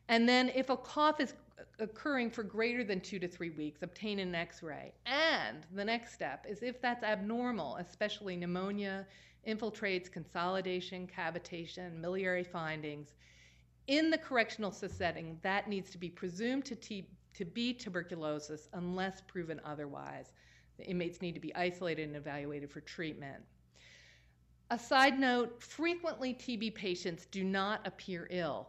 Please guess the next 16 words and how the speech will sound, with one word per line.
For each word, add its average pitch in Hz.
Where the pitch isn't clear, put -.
Most 233
of 214
those 185
inmates 196
with 190
the 185
culture 214
negative 190
T 196
B 170
in 160
that 165
outbreak, 165
um, 160
were 226
not 202